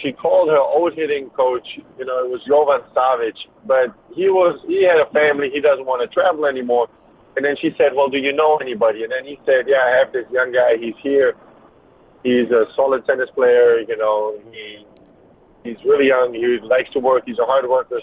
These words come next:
so, uh, we want you to meet him." And then she flew out, she flew out from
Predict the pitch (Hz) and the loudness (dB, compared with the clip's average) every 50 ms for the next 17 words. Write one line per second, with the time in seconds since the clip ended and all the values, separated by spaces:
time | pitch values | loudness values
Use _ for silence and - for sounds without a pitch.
0 | - - 120 117 117 113 110 104 - _ _ _ _ _ _ _ _ _ _ _ | -6 -4 -2 0 0 0 -2 -4 -8 _ _ _ _ _ _ _ _ _ _ _
1 | _ _ - 117 113 113 117 117 120 127 131 123 135 135 135 - 143 131 131 139 | _ _ -2 0 0 2 2 0 -2 -2 -4 -4 -4 -4 -4 -8 -10 -12 -10 -8
2 | 165 165 143 127 120 120 117 127 131 127 - 135 120 - _ 143 139 135 139 135 | -8 -6 -8 -8 -8 -10 -12 -12 -12 -14 -14 -16 -18 -12 _ -4 0 0 2 2
3 | 139 139 135 127 - _ _ - - 127 120 - - 131 131 127 131 135 139 139 | 2 2 0 0 -4 _ _ -14 -12 -12 -12 -10 -8 -6 -4 -2 0 2 2 0
4 | 127 - _ _ - 127 120 117 113 110 110 110 107 107 | 0 -4 _ _ -2 0 0 2 0 -2 -4 -8 -14 -18